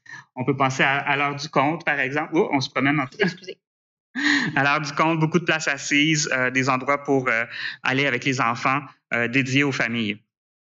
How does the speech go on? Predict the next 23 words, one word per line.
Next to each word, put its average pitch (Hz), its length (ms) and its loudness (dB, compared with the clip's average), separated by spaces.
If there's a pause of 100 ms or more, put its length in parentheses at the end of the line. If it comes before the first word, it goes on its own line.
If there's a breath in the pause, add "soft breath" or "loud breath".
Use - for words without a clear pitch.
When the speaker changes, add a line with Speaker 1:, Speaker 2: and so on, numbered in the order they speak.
(160)
Speaker 1:
On 143 100 4
a 151 60 2
également 156 480 2
des 147 160 0
salles 156 460 0
multifonctionnelles 143 840 0
qui - 80 -20
vont 127 80 0
être 127 140 -4
parfaites 170 520 -4
pour 143 260 2 (280 loud breath)
des 139 200 6
activités, 151 640 0
que 151 100 -2
ce 135 120 -2
soit 143 180 2
de 131 80 0
création, 147 720 0 (300 loud breath)
de 127 100 2
rencontres, 139 640 2
de 131 60 -2
conférences. 135 800 0 (460 loud breath)
Euh, 117 320 0